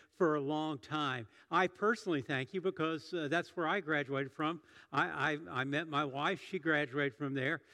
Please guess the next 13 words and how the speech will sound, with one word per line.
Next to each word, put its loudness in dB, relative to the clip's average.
Uh, -2
it's, -4
it's, 0
uh, -2
my 0
son 0
went 0
there, 2
and -2
he 0
works -4
there 0
now. -2